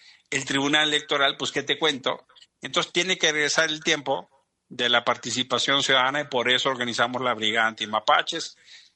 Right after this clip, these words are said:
Está el Frente Cívico, está Vamos por Todos, está la Quinientocracia,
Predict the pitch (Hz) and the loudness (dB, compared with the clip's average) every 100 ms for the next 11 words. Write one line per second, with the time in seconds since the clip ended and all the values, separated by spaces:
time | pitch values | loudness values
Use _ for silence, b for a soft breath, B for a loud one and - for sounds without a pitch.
0 | - 127 - 120 120 110 110 104 147 151 | -8 -4 2 2 2 -2 0 -2 2 0
1 | 156 143 131 117 - 120 113 110 117 - | 0 -4 0 0 2 2 2 0 -6 -10
2 | 107 147 156 156 143 - 110 123 120 117 | -6 0 2 4 2 0 0 2 2 0
3 | 110 104 101 101 139 160 151 143 127 | -2 -6 -4 -2 2 4 2 0 0